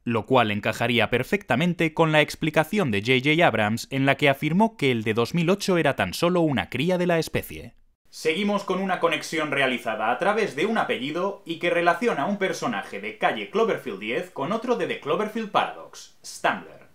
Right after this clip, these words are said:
Durante una de las primeras secuencias de The Cloverfield Paradox, la flota protagonista ve en las noticias cómo un hombre llamado Mark Stumbler alerta de forma premonitoria sobre los peligros que un acelerador de partículas podría generar,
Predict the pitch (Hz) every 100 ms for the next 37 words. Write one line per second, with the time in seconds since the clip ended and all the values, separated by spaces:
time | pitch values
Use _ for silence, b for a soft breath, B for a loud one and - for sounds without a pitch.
0 | _ _ - 127 127 127 143 143 147 135
1 | 131 - 127 131 123 - 117 123 95 95
2 | 98 101 120 131 196 175 151 120 87 165
3 | 175 160 156 - - 147 151 202 190 -
4 | 110 139 143 170 143 - 135 139 208 190
5 | 165 135 110 175 196 175 170 - 185 180
6 | 143 101 85 85 87 98 101 92 90 -
7 | - 165 160 160 151 - 160 196 - 120
8 | 95 123 110 98 104 95 87 82 165 160
9 | 143 - 120 110 104 - 101 175 165 156
10 | - 170 208 180 151 123 107 107 95 -
11 | - - 180 180 160 - 113 92 120 170
12 | - 170 139 -